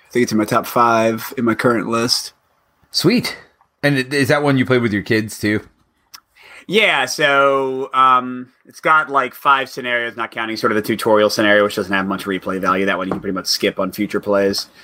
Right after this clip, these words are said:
Speaker 1: It's three different endings, but also, like, a lot of stuff. They've got, like, challenge modes you can add on after you beat it.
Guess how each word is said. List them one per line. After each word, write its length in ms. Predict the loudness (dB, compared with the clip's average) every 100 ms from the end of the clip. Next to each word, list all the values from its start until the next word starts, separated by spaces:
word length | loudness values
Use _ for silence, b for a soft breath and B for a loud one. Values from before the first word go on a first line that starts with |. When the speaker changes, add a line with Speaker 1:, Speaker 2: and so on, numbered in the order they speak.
| b b b
Speaker 1:
It's 100 | -12 -8
three 680 | -2 2 4 4 4 2
different 380 | 2 0 0 -4
endings, 960 | -2 -2 2 2 2 0 -4 -6 -8 -10 -16 _ _ _
but 100 | 0
also, 180 | 0 -2
like, 120 | -4
a 60 | 0
lot 120 | 0
of 60 | 0
stuff. 320 | 0 0 0
They've 100 | -2
got, 120 | -2
like, 140 | -2 -2
challenge 420 | 0 0 0 -2
modes 240 | -4 -4
you 80 | -4
can 100 | -8
add 180 | -6 -6
on 160 | -6 -6
after 240 | -10 -12
you 80 | -12
beat 180 | -8 -6
it. 180 | -6